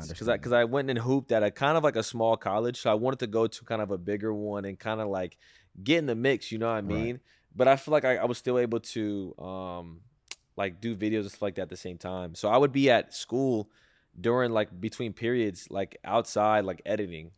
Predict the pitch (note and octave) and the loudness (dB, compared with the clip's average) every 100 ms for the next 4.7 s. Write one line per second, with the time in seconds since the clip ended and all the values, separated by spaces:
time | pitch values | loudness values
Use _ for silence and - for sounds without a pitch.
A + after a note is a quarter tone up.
0 | - F#2+ F2+ E2 D#2 G#2 G2+ F#2+ G2+ - | -12 -10 -8 -6 -4 -4 -2 -2 -2 -4
1 | F2 F2 F2+ E2+ F2+ - F2 E2+ _ - | -14 -12 -12 -10 -12 -12 -12 -14 _ -20
2 | _ - G#2 G#2+ A2 A#2+ A2+ G#2+ G2 G2 | _ -6 -2 -2 -2 -2 0 0 0 -4
3 | - C3 A#2+ A2 G2+ _ _ _ _ G2 | -6 -2 0 0 -4 _ _ _ _ -12
4 | G2 G2 F#2+ F#2+ F#2 F2+ | -8 -8 -4 -2 -2 -4